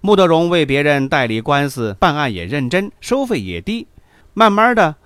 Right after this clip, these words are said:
就有了一些好名声。来找他代案办案的人，这就慢慢的多了起来了，也就算是在这个行当里立住了脚跟。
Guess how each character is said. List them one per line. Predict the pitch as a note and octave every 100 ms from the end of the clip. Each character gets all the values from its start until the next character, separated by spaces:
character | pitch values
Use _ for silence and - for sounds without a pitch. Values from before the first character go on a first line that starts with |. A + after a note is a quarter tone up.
| -
就 | D3
有 | A#2 G#2
了 |
一 | C#3 A#2
些 | C#3
好 | C3+ F2 F2+
名 | G2+ E3
声。 | C#3+ A2 _ _ _ -
来 | E3
找 | B2+
他 | B2+ D3+
代 | G3+ E3+
案 | E3+ C#3+
办 | E3+
案 | E3+ C#3
的 | A#2+
人， | A#2 C#3+ E3 -
这 | A#2
就 | A#2+
慢 | D3 B2+
慢 | C#3
的 | C3+
多 | D3+ F3+
了 | E3+
起 | C3+ G#2
来 | F#2+ F#2+
了， | G#2+ - _ _ _ -
也 | B2+ G3+
就 | D4
算 | A3+ G3+ E3+
是 | D#3+ D#3 -
在 | A#3
这 | A#3 D#4
个 | G#3+
行 | - B2
当 | D3 A#2+
里 | D#2+ D2 -
立 | G3 D3+ D#2+
住 | A#2
了 | F2+
脚 | - C2
跟。 | E2 D3+